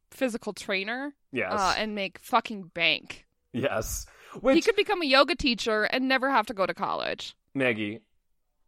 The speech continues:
Speaker 2: not to
Speaker 1: What?
Speaker 2: a, a broga teacher. Um, but
Speaker 1: Yeah. <laughs>
Speaker 2: Yeah.
Speaker 1: We'll get to that later, though.
Speaker 2: In general, that, that is the, this is the problem with this storyline, is that we've seen it before.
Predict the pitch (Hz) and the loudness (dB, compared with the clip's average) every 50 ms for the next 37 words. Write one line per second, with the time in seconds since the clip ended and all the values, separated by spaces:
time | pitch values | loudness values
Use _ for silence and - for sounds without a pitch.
0 | _ - 120 127 147 156 160 151 - - 131 123 113 - 226 220 175 143 139 - | _ -16 -6 0 4 6 6 6 6 6 6 4 4 4 4 4 4 4 2 -4
1 | _ _ _ _ _ - 120 107 - 113 107 113 110 107 104 107 95 92 - - | _ _ _ _ _ 2 2 2 2 4 6 6 8 6 6 2 -2 -4 -6 -8
2 | - - - - - - 143 - - - - - - - - 170 175 175 175 170 | -10 -10 -10 -8 -6 -6 -6 -6 -8 -14 -20 -20 -4 4 8 10 12 12 10 8
3 | 175 156 147 - 185 175 165 160 156 240 247 254 277 254 233 - - 240 - - | 4 0 4 6 8 8 8 8 6 4 4 6 8 10 10 10 8 6 4 -2
4 | - - - 180 175 226 220 214 214 - 269 339 240 233 202 147 175 165 151 156 | -8 -10 -4 6 10 12 12 12 12 10 6 4 6 6 6 6 6 2 0 0
5 | 156 147 147 147 147 190 - - - - 175 - 226 233 220 190 226 240 254 247 | 0 -2 -2 -2 -4 -4 -8 -12 -14 -8 -2 0 2 2 2 4 4 4 6 6
6 | 202 143 175 196 254 247 185 - 233 254 262 277 285 262 - 170 - - - - | 4 4 6 6 6 6 6 4 2 2 2 2 0 -2 -2 -6 -8 -10 -10 -14
7 | - - _ _ _ - 151 139 208 196 - - - - - - - 202 - 247 | -14 -16 _ _ _ -16 -6 -2 0 0 0 -2 -6 -20 -20 -20 -14 -6 -4 -4
8 | 247 - 220 170 147 143 - - 135 113 113 117 123 123 113 107 101 92 - - | -2 -2 -2 -2 -2 -2 0 2 4 4 4 4 2 0 -2 -4 -6 -10 -2 2
9 | 127 135 - - - - - 113 107 107 107 107 101 98 107 110 127 135 151 190 | 2 2 2 2 -2 0 2 4 4 4 4 4 4 6 6 6 4 2 0 0
10 | 202 220 226 196 226 262 277 - - 254 240 247 254 254 269 269 - - 277 294 | 4 4 6 6 6 4 2 0 -2 -4 -2 -2 -2 -2 -2 -6 -2 2 4 6
11 | 277 233 170 123 117 - | 8 8 8 8 6 2